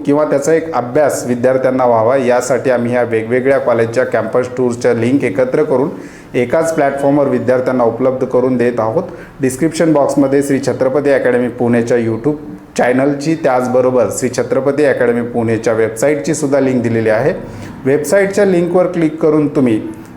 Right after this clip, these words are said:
त्या वेगवेगळ्या कॅम्पसच्या टूर्स त्या ठिकाणी पाहू शकता. येणाऱ्या काळामध्ये महाराष्ट्र राज्यातील प्रायव्हेट एमबीबीएस कॉलेज,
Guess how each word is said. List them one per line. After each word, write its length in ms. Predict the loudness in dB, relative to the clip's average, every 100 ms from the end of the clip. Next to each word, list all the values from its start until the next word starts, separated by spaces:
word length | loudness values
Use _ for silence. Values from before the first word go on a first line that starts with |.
| -2
त्या 180 | 2 2
वेगवेगळ्या 520 | 2 2 2 4 4
कॅम्पसच्या 540 | 2 0 0 -2 0 -2
टूर्स 320 | 0 -4 0
त्या 100 | -2
ठिकाणी 360 | -2 -2 -2
पाहू 300 | 0 2 2
शकता. 340 | 2 -2 0 2
येणाऱ्या 360 | 2 2 2 2
काळामध्ये 480 | 2 2 2 2 2
महाराष्ट्र 520 | 0 0 -2 0 0
राज्यातील 460 | 0 0 0 0
प्रायव्हेट 460 | 0 0 2 2 2
एमबीबीएस 540 | 2 2 4 2 2
कॉलेज, 320 | 0 2 2